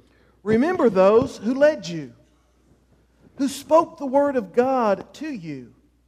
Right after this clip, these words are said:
and considering the result of their conduct, imitate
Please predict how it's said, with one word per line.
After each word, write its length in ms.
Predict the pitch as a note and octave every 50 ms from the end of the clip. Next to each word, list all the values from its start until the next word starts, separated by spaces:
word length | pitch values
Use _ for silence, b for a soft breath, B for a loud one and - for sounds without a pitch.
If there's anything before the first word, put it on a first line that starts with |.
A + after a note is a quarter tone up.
| _ _ _ _ _ _ b b b b b b
and 180 | A#3 A#3 A#3 A#3
considering 640 | - C4 A3 - - C4+ D#4 D#4+ D#4+ D#4+ D#4+ C#4+
the 80 | C4 B3+
result 560 | A#3+ A3 F#3+ D#3 A#3 A#3+ B3 C4 C4+ C4 -
of 220 | - G#3+ F#3 E3+
their 180 | A#3 C#4+ D#4 D#4+
conduct, 800 | - - G3 F3+ E3+ E3 D#3+ E3 D#3 E3+ G#3+ B3+ - - - _ _ _ _ _ _ _ _ _ _ _ _ _ _ _ _
imitate 880 | - D4+ D#4+ E4+ C4+ - - F#3+ F3 D#3+ E3+ F#3+ G#3+ - - _ _